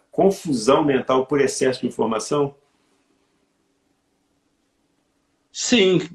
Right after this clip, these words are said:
Speaker 2: sim, sim. Por outro lado, por outro lado, é... Eu, eu acho que existe, a gente tem que,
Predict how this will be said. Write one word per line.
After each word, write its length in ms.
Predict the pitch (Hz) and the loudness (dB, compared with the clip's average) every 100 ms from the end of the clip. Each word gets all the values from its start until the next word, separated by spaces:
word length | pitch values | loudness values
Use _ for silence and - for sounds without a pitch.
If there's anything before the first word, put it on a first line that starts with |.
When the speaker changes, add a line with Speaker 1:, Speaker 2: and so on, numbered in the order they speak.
| - 247 | -10 -10
Speaker 2:
sim, 580 | - - - 220 139 117 - | -8 -2 4 6 4 2 -6
sim. 540 | - 170 131 120 113 _ _ _ _ | 0 4 4 2 -2 _ _ _ _
Por 140 | 190 | 6
outro 260 | 220 247 226 | 6 6 6
lado, 520 | 180 262 277 170 117 - _ | 6 8 6 4 0 -8 _
por 200 | - 165 | 0 4
outro 320 | 208 220 202 | 4 4 2
lado, 580 | 160 160 220 220 226 214 165 | 4 6 6 4 2 0 2
é... 720 | 165 160 156 156 151 143 - _ _ _ _ _ - _ - | 4 4 4 4 4 2 -2 _ _ _ _ _ -20 _ -8
Eu, 180 | 143 - - | -6 -4 0
eu 200 | 202 202 | 4 6
acho 420 | 220 208 - 196 | 6 4 0 -4
que 200 | - 202 | -2 0
existe, 720 | 180 160 156 226 - - 202 | 0 0 0 0 0 -4 0
a 140 | 180 160 | 4 4
gente 340 | 214 214 - | 2 0 2
tem 240 | 214 220 | 2 2
que, 120 | 214 | 0